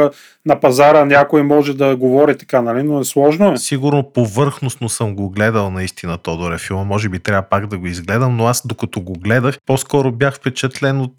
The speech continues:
Speaker 2: нали, тия гротескните сцени, от май-, глупостите, от това, че говори на български, нали?
Speaker 1: Ма има пред чужденците много го... и кечиме, това много го хваща, защото то не е при тях, те не живеят така. И
Speaker 2: Мгм.
Speaker 1: тия сцени са им много такива интересни, като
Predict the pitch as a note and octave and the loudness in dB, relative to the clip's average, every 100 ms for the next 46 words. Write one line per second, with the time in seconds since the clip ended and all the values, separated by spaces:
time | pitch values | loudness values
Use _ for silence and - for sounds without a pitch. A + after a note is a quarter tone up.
0 | C#3 C3 C3 C3 - C#3 A#2 A2 A2 - | -6 -2 -2 -2 0 0 2 0 0 0
1 | B2 - A2 - - - - G#2 A2+ A2 | 0 -2 -6 -6 -10 -8 -4 -2 -2 -2
2 | G2 - F#2+ F#2+ - G2+ A#2+ B2 G2 - | -4 -6 -8 -6 -8 -4 -2 -2 -8 -6
3 | G2+ A#2 G2+ - G#2 G2 F#2+ G2 G#2 G2+ | -4 -4 -2 0 -2 -2 -6 -2 0 0
4 | F#2 E2+ G2 G2+ F#2 - - D#2 F2 B2 | -4 -4 -2 -2 -4 -8 -8 -8 -6 -8
5 | - D#3+ F#3+ F#3+ G#3 A3 - - E3 C#3 | -6 0 0 2 0 0 -6 -6 -4 0
6 | D3+ C#3 F3+ G#3+ D#3+ D3+ G#3 B3 B3 A3 | 0 0 2 4 6 6 6 4 4 4
7 | G#3+ G3+ _ - - D#3 - D#3+ E3 G3+ | 2 2 _ -18 -2 -2 2 2 4 2
8 | F#3 E3 F3+ F3 F3 F3 F3+ E3+ - - | 2 2 4 6 4 4 4 2 2 -2
9 | D#3+ E3 D#3+ D#3+ D#3+ D3+ - D3+ D3+ _ | 0 2 4 4 2 -2 0 0 0 _
10 | - C3 B2+ B2+ C3 B2+ G#2+ A#2 - - | -6 -4 -2 0 0 0 -4 -8 -8 -12
11 | - G#2+ G2 F#2 C#3 C3+ - B2 B2 - | -18 -12 -10 0 0 0 0 2 2 0
12 | C#3 C#3 C#3+ C#3+ - D#3 C#3+ C#3+ C#3+ C#3 | 0 2 2 0 -2 0 0 2 0 0
13 | - B2+ C3 A#2+ A#2 | -6 -8 -4 -4 -4